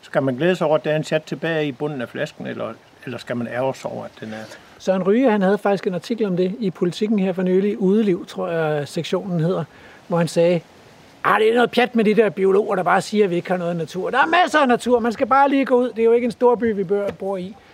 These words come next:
Speaker 2: Og så skal man bare glæde sig over ræven og rådyret og, og den almindelige natur.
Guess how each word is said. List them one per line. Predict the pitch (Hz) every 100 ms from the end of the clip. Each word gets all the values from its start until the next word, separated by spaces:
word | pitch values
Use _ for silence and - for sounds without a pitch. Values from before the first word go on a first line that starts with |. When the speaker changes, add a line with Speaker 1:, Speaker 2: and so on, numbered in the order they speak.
| - - - -
Speaker 2:
Og | 185
så |
skal | 233 247
man | 208
bare | 220
glæde | 220 214 233
sig | 220
over | 208 202
ræven | 180 208 196 185
og | 160
rådyret | 147 156 175 165 156 147
og, | 131 135 143 - - 240
og | 180
den | 175
almindelige | 175 190 202 180
natur. | 151 143 160